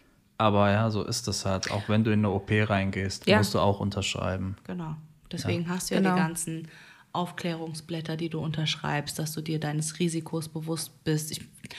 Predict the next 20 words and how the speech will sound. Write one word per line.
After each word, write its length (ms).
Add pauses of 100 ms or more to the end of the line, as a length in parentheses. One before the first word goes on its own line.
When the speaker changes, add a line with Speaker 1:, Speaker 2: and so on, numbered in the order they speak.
(320)
Speaker 3:
also, 240
und 120
ich 80
meine, 140
gerade 340
jetzt, 140
wo 100
wir 80
in 80
Frankfurt 480
sind, 240 (160)
wie 360
viele 360
haben 300
wir, 100
die 120
Botox 560
im 100
Gesicht 380
haben, 420